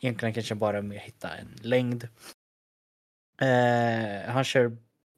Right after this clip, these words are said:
cykel, men här har de s-, lagt in att han kör tjugo minuter på airbiken. Bara det tycker jag är häftigt. Och bara sitta, har man suttit på en airbike någon gång så förstår man att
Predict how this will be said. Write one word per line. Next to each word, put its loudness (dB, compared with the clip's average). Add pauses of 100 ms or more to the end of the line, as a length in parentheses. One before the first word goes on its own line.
(160)
cykel, -2
men -4
här 2
har -2
de -2
s-, -8
lagt -4
in -4
att -12
han -8
kör -2
tjugo -6
minuter -4 (340)
på -8 (100)
airbiken. -2 (1400)
Bara -12
det -14
tycker -8
jag -2
är -10
häftigt. -12
Och -6
bara -8
sitta, -14
har 0
man -2
suttit -6
på -4
en 0
airbike 2
någon -4
gång -2
så -10
förstår -4
man -8
att -18